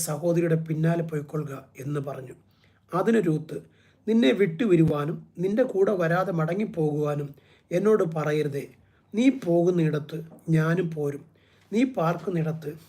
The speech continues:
ഞാനും പാർക്കും. നിന്റെ ജനം എൻ്റെ ജനം, നിന്റെ ദൈവം എൻ്റെ ദൈവം. നീ മരിക്കുന്നിടത്ത് ഞാനും മരിച്ചടക്കപ്പെടും. മരണത്താലല്ലാതെ ഞാൻ നിന്നെ വിട്ടുപിരിഞ്ഞാൽ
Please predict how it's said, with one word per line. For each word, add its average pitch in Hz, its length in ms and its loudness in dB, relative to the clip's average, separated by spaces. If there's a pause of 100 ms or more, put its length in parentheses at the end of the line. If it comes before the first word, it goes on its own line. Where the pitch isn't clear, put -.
(220)
ഞാനും 160 360 0
പാർക്കും. 143 320 -8 (520)
നിന്റെ 185 280 2 (100)
ജനം 147 200 -4 (380)
എൻ്റെ 160 280 4
ജനം, 135 200 -10 (540)
നിന്റെ 220 340 6
ദൈവം 156 260 2 (240)
എൻ്റെ 175 260 0
ദൈവം. 139 240 -6 (560)
നീ 220 80 4 (160)
മരിക്കുന്നിടത്ത് 170 680 0 (320)
ഞാനും 175 360 4
മരിച്ചടക്കപ്പെടും. 139 760 -6 (580)
മരണത്താലല്ലാതെ 160 840 0 (420)
ഞാൻ 165 240 4
നിന്നെ 151 200 0 (240)
വിട്ടുപിരിഞ്ഞാൽ 143 680 -2